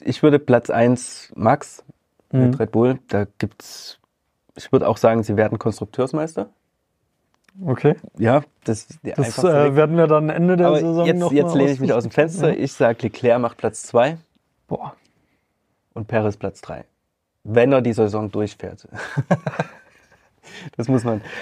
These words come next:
Speaker 2: Perez
Speaker 1: Aber da,
Speaker 2: Platz
Speaker 1: da würde ich
Speaker 2: drei.
Speaker 1: sagen, ob er die Saison durchfährt, hängt auch ein bisschen damit zusammen, ob Christian Horner bleibt aktuell. Das ist in dem Moment, in dem wir die Folge aufnehmen, aktuell noch in,
Speaker 2: Mhm.
Speaker 1: in Klärung. Ähm, ja, je nachdem, wie es ausgehen wird. Ich glaube, wenn Christian Horner bleibt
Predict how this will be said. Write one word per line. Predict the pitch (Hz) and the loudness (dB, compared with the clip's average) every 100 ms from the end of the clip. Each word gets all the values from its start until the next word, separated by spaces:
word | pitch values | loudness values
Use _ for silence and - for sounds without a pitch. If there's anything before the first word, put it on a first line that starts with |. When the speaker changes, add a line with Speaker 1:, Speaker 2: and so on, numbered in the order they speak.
| 147 | -2
Speaker 2:
Perez | 160 | 2
Speaker 1:
Aber | 196 | 4
da, | 165 | 2
Speaker 2:
Platz | 147 - 165 160 | -2 -4 -6 0
Speaker 1:
da | 151 | 2
würde | 165 165 | 4 2
ich | |
Speaker 2:
drei. | 147 | 4
Speaker 1:
sagen, | 151 156 156 135 | 4 4 0 -2
ob | - 147 | 0 2
er | 156 | 2
die | 139 | 2
Saison | 139 131 135 | 2 2 2
durchfährt, | 127 139 - 135 | 2 0 0 -4
hängt | 127 127 | -4 -4
auch | 101 | -4
ein | 113 | -4
bisschen | 107 127 - 120 | -4 -4 0 2
damit | 113 110 | 2 0
zusammen, | 110 104 107 | -4 -4 -4
ob | 104 98 - - | -4 -8 -16 -8
Christian | 123 117 113 | -6 -4 -6
Horner | 107 117 117 - - | -2 -2 -2 -4 -8
bleibt | - 110 156 - | -4 0 -2 -4
aktuell. | 139 - - 123 143 | -8 -4 0 2 2
Das | 123 - | 0 -4
ist | 120 - - | -6 -6 -10
in | - 113 | -4 -2
dem | 107 120 | 0 4
Moment, | 120 117 113 | 4 4 2
in | |
dem | 113 110 | -2 0
wir | |
die | 110 | 0
Folge | 107 113 110 | 2 2 2
aufnehmen, | - 123 - 120 | 2 -2 0 -2
aktuell | - - - 107 | -2 -2 -2 0
noch | 107 104 | -4 -4
in, | 98 123 | -4 -2
Speaker 2:
Mhm. | |
Speaker 1:
in | 117 98 | -4 2
Klärung. | 139 180 202 220 _ - - - _ _ - | 2 4 2 -2 _ -20 -20 -20 _ _ -4
Ähm, | 120 117 117 117 - _ _ _ _ _ _ _ | 2 4 2 0 -6 _ _ _ _ _ _ _
ja, | - 101 | -2 0
je | 104 | 2
nachdem, | 117 117 120 | 2 2 0
wie | 110 | 0
es | - | 0
ausgehen | - - 131 120 | -2 0 -2 0
wird. | 113 | -2
Ich | 110 | -2
glaube, | 120 113 | -2 -2
wenn | 113 | -4
Christian | 110 117 - 113 | -6 -10 -8 -6
Horner | 110 | -6
bleibt | 101 101 113 - - - | -4 -2 -2 -4 -18 -20